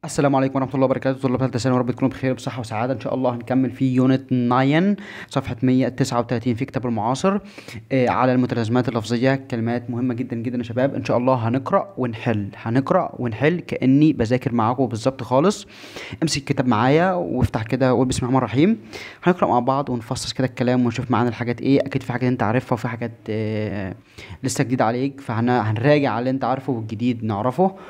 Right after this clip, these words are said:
وبعدين نحل الكام جملة اللي بتيجي على المتلازمات اللفظية. تمام؟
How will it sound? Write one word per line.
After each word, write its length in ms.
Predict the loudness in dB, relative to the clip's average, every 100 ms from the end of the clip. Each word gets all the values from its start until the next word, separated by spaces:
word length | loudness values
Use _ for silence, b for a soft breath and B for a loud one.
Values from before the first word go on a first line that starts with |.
| B B
وبعدين 380 | 2 4 2 0
نحل 360 | -2 -2 -2 -4
الكام 280 | -6 -2 2
جملة 240 | 4 4
اللي 260 | 2 0 -2
بتيجي 260 | 0 0 2
على 240 | 2 2
المتلازمات 760 | 2 0 -2 -2 0 0 0 -2
اللفظية. 560 | 0 0 0 -4 -6 -12 -12
تمام؟ 340 | 0 2 2